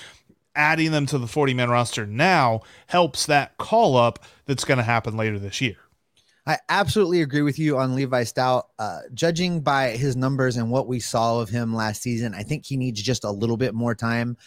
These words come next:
Speaker 2: I think if he had been remotely close to being ready in twenty twenty-two, we would have seen him given all
Speaker 1: Yeah.
Speaker 2: of the injuries. Uh, here is your hot take of the day, Jeff. I'm gonna disagree with you on Brandon Williamson. He will break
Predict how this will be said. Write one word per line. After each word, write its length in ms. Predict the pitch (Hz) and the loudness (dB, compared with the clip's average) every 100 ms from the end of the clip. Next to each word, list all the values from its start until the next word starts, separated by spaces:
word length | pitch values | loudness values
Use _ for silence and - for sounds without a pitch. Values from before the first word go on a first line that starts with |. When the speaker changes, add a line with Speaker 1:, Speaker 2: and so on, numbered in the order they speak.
| - - | -20 -8
Speaker 2:
I 80 | 120 | -4
think 200 | 160 131 | -4 -6
if 100 | 120 | -6
he 160 | 147 | -2
had 100 | 139 | -2
been 140 | 127 127 | 0 -2
remotely 480 | 113 110 123 127 120 | -2 -2 -4 -4 -8
close 380 | - 113 113 | -4 -2 -2
to 80 | - | -4
being 240 | 107 113 107 | -4 -2 0
ready 480 | 110 110 110 107 - _ - | 0 0 -4 -8 -12 _ -12
in 140 | 117 | -10
twenty 320 | 110 117 113 104 | -6 -4 -4 -4
twenty-two, 520 | 113 110 101 117 107 | -4 -6 -4 -4 0
we 160 | 123 | 0
would 240 | 123 110 104 | 2 2 0
have 140 | 104 | -2
seen 260 | - 113 113 | -6 -4 -2
him 320 | 117 110 117 | -2 -4 -4
given 260 | 117 107 110 | -4 -4 -4
all 160 | 98 104 | -6 -6
Speaker 1:
Yeah. 60 | |
Speaker 2:
of 80 | 98 | -6
the 80 | 101 | -8
injuries. 500 | 104 110 113 113 110 - - - | -8 -6 -4 -4 -8 -14 -18 -6
Uh, 140 | 107 | -6
here 260 | 104 185 202 | 0 4 4
is 360 | 170 170 139 | 4 2 2
your 240 | 147 151 127 | 2 2 2
hot 400 | - 151 156 - - _ | -2 0 0 0 -10 _
take 360 | - 160 160 - - | 0 0 -2 -6 0
of 260 | 156 135 | 0 0
the 80 | 135 | -2
day, 240 | 143 156 139 | 2 2 2
Jeff. 400 | 151 156 - - | 4 2 0 -6
I'm 160 | 143 139 | -4 -2
gonna 160 | 139 120 | -4 -4
disagree 480 | 165 170 139 143 | -2 -2 -2 0
with 180 | 160 - | 0 0
you 140 | 160 131 | -2 -2
on 160 | 131 | -2
Brandon 380 | 123 147 143 123 | 0 0 0 -2
Williamson. 540 | 143 175 175 190 185 - - - | 0 0 -2 -4 -6 -6 -16 -14
He 220 | - 220 | -2 0
will 280 | 220 170 208 | 2 4 4
break 480 | 160 147 165 190 | 2 2 2 0